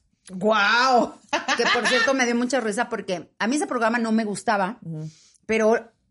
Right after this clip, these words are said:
Speaker 2: duraba tres horas, toda la comida.
Speaker 1: Te atrapaba, ajá.
Speaker 2: Les iba súper bien, o sea, era una locura. Y era de concursos y así.
Speaker 1: Ujú.
Speaker 2: Y entonces de repente dijeron, "El hombre del corbatón", y mi mamá estaba enferma.
Speaker 1: Ujú.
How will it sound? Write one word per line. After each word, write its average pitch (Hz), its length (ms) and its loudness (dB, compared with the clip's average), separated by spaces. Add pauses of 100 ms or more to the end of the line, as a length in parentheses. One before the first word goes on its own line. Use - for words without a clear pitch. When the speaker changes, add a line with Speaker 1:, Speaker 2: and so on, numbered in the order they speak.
Speaker 2:
duraba 214 440 2
tres 262 220 2
horas, 294 320 2
toda 262 220 4
la 277 140 0
comida. 220 260 0
Speaker 1:
Te 226 60 2
atrapaba, 170 420 2
ajá. 170 80 -6
Speaker 2:
Les 214 180 -4
iba 294 160 0
súper 214 460 -2
bien, 190 240 0
o 170 60 -6
sea, 185 300 0
era 214 300 2
una 202 300 -2
locura. 160 580 -6
Y 165 100 -6
era 208 120 2
de 208 100 -4
concursos 226 960 0
y 170 60 -4
así. 165 220 -4
Speaker 1:
Ujú. 156 280 -10 (220)
Speaker 2:
Y 214 120 -2
entonces 254 220 -2
de 294 80 4
repente 240 260 -2
dijeron, 214 320 -6 (480)
"El 339 140 2 (180)
hombre 403 200 -2
del 294 180 0
corbatón", 247 380 -4
y 277 40 -2
mi 226 140 0
mamá 220 240 2
estaba 269 240 0
enferma. 277 640 0 (160)
Speaker 1:
Ujú. 160 240 -12